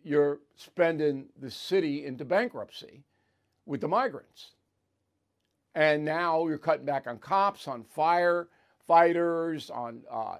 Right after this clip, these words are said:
E M S, all the services, essential services, and cut back to, so the migrants, I estimate it's about five hundred bucks a day that the city is paying to keep the migrants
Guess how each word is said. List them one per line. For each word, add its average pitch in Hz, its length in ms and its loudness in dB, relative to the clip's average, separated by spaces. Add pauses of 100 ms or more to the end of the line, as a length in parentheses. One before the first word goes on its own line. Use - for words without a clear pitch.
(100)
E 185 140 4
M 165 200 0
S, 196 520 0 (560)
all 220 260 8
the 175 100 -2
services, 165 680 0
essential 202 500 -6
services, - 720 -20 (320)
and 202 100 -16
cut 180 180 0
back 175 260 4
to, 190 180 -4 (260)
so - 160 -4
the 175 80 4
migrants, 170 720 0 (440)
I 226 340 -2
estimate 175 460 -2
it's 147 140 -8
about 135 280 -4
five 160 240 0
hundred 160 240 -8
bucks 156 240 -6
a 165 60 -10
day 254 360 -10 (1600)
that 156 280 2
the 147 60 -12
city 170 380 0
is 160 100 -4
paying 175 640 -4 (540)
to 147 100 -8
keep 170 280 -2
the 151 80 -4
migrants 165 800 -2